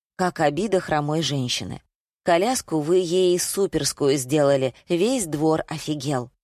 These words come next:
По лестнице шагала, везде пролезала. Но всё равно одной Тоньке было не прожить, и Руфина меня попросила:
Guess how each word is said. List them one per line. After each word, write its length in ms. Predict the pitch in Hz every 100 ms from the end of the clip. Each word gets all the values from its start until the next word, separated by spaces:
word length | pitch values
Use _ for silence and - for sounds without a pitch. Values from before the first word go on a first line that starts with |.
| _ _ _ -
По 140 | 165
лестнице 540 | 151 165 185 165 - 156
шагала, 600 | - 151 151 147 143 131 -
везде 440 | 165 165 139 170
пролезала. 720 | - 180 156 139 151 139 131 127 _ _ _ -
Но 260 | 190 180
всё 180 | 170 180
равно 440 | 175 170 165 139 123 _ _
одной 460 | 156 165 151 196 226
Тоньке 400 | 180 165 143 147
было 240 | 147 160
не 180 | 170 160
прожить, 520 | 160 156 127 139 120 _ _ -
и 120 | 233
Руфина 400 | 233 294 311 254
меня 320 | 214 165 156
попросила: 800 | 151 139 151 147 - 143 139